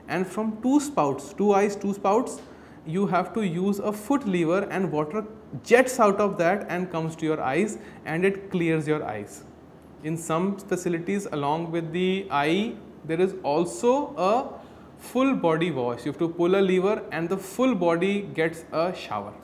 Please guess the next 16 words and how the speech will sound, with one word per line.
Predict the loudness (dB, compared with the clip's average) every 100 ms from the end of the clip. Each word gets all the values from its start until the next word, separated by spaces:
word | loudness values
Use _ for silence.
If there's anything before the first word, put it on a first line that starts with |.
| -20 -20 -20 -6
That | -2 -2
is | -2
to | -2
prevent | -2 -2 0 -2 -2
you, | -2 -4 -6 -8 -6 -6
you | -6
know, | -6
prevent | -4 -4 -2 -4 -4
you | -4 -4
from | -4 -2 -4 -6 -14 -20 -20 -14 -6
any | -2 -2
kind | -2 -2 0
of | -2 -4
contamination | -6 -4 -4 -4 -6 -6 -8 -8
or | -8
spillage. | -8 -6 -6 -10